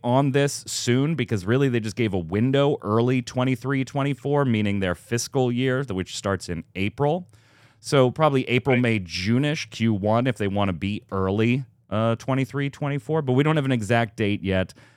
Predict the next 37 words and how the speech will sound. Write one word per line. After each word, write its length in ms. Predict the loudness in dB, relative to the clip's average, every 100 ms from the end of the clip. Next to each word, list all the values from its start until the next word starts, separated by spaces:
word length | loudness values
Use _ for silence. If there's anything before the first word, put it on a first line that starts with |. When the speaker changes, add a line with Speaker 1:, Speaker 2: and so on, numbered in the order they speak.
| _
Speaker 1:
They 100 | -2
did 200 | 2 0
try 240 | 2 2 4
and, 80 |
like, 320 | 4 2 0 0
damage 400 | 2 2 0 -2
control 320 | -2 2 0
this 140 | 0
a 60 | -2
little 200 | 0 0
bit 220 | 0 -2
and 120 | -4 -10
throw 180 | -2 -2
some 180 | 0 -4
content 600 | -4 -2 0 0 -2 -2
gameplay 580 | -2 -2 -2 -2 0 -2
together 500 | -4 -2 0 2 2
and 200 | 0 -2
into 280 | -4 -4 -4
an 80 |
episode 460 | -2 -4 -4 -4 -2
of 160 | -4 -4
The 80 |
Deck 400 | -8 0 0 0
and 160 | -4 -8
showed 240 | -4 -4
that 220 | 0 0 0
off. 200 | -2 -2
That's 220 | -4 -4
fine. 560 | -6 -2 0 0 -2 -6 -14 _ _ _ _ _ _ _
But 160 | -4 -2
still, 420 | -4 0 2 2
Speaker 2:
did 80 | 0
Speaker 1:
I 80 | 0
Speaker 2:
watch 100 | 2
Speaker 1:
just, 140 | 2
Speaker 2:
some 80 | -2